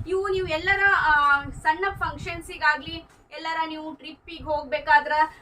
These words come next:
ಆ, ತುಂಬಾ ಚೆನ್ನಾಗಿರ್ತಾವ, ಲೈಟ್ ವೇಟ್ ಇರ್ತಾವು, ಮತ್ತ ಸೂಪರ್ ಕಾಣಿಸ್ತಾವ ಅಂತಾನೆ ಹೇಳ್ಬೋದು. ಆ, ನೋಡಾಕನು ನಿಮ್ಗ ಲೈ-, ಆ, ಚೆನ್ನಾಗ್ ಕಾಣಿಸ್ತಾವು, ಮತ್ತ ಲೈಟ್ ವೇಟ್ ಇರ್ತಾವು, ಹಾಕೊಂಡೇನೆ ಇಲ್ಲ ಅಂತ ಹೇಳಿ.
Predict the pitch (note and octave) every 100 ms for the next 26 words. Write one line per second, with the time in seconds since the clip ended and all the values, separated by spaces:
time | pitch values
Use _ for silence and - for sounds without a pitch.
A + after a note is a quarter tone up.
0 | - C4+ C4+ C#4 D#4 D#4 E4 F4 E4+ E4+
1 | D4+ D4+ D4+ D#4 D4+ C#4+ E4 E4 E4 E4
2 | D#4 D#4+ D4+ D#4+ D4+ D4+ F4+ F4 D4 -
3 | F4 F4 D#4+ D#4 D#4 D#4+ D4+ D4+ D#4 D#4
4 | D4 D4 D#4+ G4 - - - C4+ C4+ C#4
5 | C#4+ C#4+ D#4+ D#4+ E4+ E4 D#4 E4 E4 C#4+
6 | C#4 C4 C4+ C4 C4 - D4 D4+ E4+ D4+
7 | D4 D#4 F4 F4 D#4 C#4 C#4 E4 D#4 C#4+
8 | B3 A#3 B3+ C4 D#4 D4+ D4+ D4+ D4 D4
9 | C#4 D4 C#4+